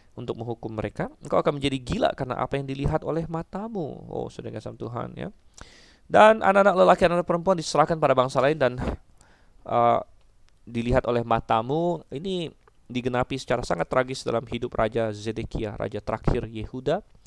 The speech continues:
Karena dia tidak mau mendengarkan firman Tuhan dan terus menentang, menentang, menentang, akhirnya Tuhan izinkan, eh, bangsa Babel untuk mengalahkan Yerusalem,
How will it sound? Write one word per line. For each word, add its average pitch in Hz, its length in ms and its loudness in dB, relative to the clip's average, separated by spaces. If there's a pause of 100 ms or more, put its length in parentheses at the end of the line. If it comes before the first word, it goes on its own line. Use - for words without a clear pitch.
(540)
Karena 107 160 -6
dia 110 80 -2
tidak 110 320 -2
mau 139 160 6
mendengarkan 117 560 -4
firman 110 320 -6
Tuhan 127 320 -6
dan 110 80 -6
terus 135 240 -8
menentang, 120 480 -4
menentang, 117 320 -4
menentang, 127 480 -8
akhirnya 123 240 -6
Tuhan 123 240 -8
izinkan, 131 480 -6 (640)
eh, 147 400 2 (400)
bangsa 165 320 -2
Babel 247 320 2
untuk 123 320 -12
mengalahkan 120 480 -2
Yerusalem, 117 560 -4